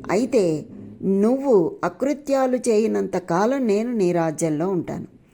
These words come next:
నీవు మళ్ళీ అకృత్యాలు చేసిన మరుక్షణం నేను నీ రాజ్యం వదిలి వెళ్తాను. నేను వెళ్ళిన తర్వాత నీకు కష్టాలు ప్రారంభమై నీ పాలన అంతమొందుతుంది"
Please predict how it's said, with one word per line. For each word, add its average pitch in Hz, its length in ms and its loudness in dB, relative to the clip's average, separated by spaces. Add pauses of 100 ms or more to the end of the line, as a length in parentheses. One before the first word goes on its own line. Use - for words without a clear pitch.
(360)
నీవు 277 280 4
మళ్ళీ 220 480 2
అకృత్యాలు 226 640 0 (100)
చేసిన 208 320 0
మరుక్షణం 156 800 0 (300)
నేను 277 360 2
నీ 214 220 2
రాజ్యం 175 440 2
వదిలి 175 260 0
వెళ్తాను. 147 440 -4 (580)
నేను 285 340 4
వెళ్ళిన 240 400 2
తర్వాత 180 520 0
నీకు 220 300 -2
కష్టాలు 208 560 -2
ప్రారంభమై 175 840 0 (380)
నీ 247 260 4
పాలన 214 420 0
అంతమొందుతుంది" 156 1160 -2